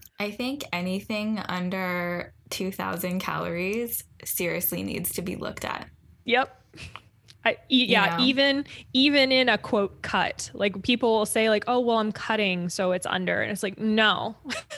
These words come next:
Speaker 2: you
Speaker 1: Mm-hmm.
Speaker 2: don't need to do that to yourself. You can still eat more food, I promise."
Speaker 1: Yeah, two thousand and over club over here.
Speaker 2: Oh,
Speaker 1: And
Speaker 2: yes.
Speaker 1: to, to me, it's like,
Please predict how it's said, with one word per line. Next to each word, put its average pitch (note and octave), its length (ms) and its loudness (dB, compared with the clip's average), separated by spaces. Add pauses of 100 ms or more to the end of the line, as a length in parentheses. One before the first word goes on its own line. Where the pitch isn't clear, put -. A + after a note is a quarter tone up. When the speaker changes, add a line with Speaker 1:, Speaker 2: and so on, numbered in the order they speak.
(220)
Speaker 2:
you F#4+ 60 6 (220)
Speaker 1:
Mm-hmm. A3+ 280 2
Speaker 2:
don't C4+ 200 4
need B3+ 200 0
to B3 100 2
do B3 160 2
that G#3+ 260 2
to - 80 -4
yourself. G3+ 520 -2
You A3+ 100 -4
can A3+ 160 0
still A3 340 -2
eat G#3+ 200 -6
more F#3+ 180 -4
food, F3 300 -2
I E3+ 80 -2
promise." - 680 -8 (720)
Speaker 1:
Yeah, G3+ 320 -4
two A#3 240 -6
thousand G#3+ 480 -4
and G3 160 -4
over F#3 340 -4
club - 380 -6
over F3+ 380 -4
here. - 480 -6 (360)
Speaker 2:
Oh, G#3 140 4
Speaker 1:
And G#3+ 80 6
Speaker 2:
yes. - 320 -2 (240)
Speaker 1:
to, C4+ 140 -2 (240)
to C#4 120 -6
me, C4 220 -4
it's D4 180 -4
like, C#4 380 -6